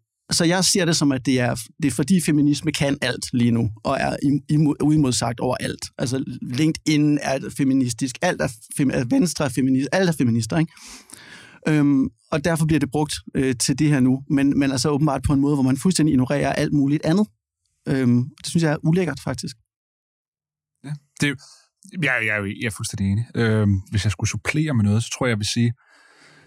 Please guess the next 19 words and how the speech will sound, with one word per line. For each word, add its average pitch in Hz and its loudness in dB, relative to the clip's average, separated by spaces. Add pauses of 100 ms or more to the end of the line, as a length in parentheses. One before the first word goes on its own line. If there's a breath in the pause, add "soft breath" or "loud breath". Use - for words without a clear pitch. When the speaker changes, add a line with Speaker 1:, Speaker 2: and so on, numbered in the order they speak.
(200 soft breath)
Speaker 2:
det, 123 2 (760 loud breath)
det, 127 -2
det 120 0
er 113 -2
tidens 185 2
tegn, 139 -2
ikke? 156 -4
Altså, 123 -2 (920 loud breath)
den 131 0
amerikanske 123 0
konservative 120 -2 (180)
politolog 110 -2 (140)
Patrick 117 -4
Deneen, 127 0
der 135 -2
skrev 117 -2
der 107 0
Why 107 0
Liberalism 110 0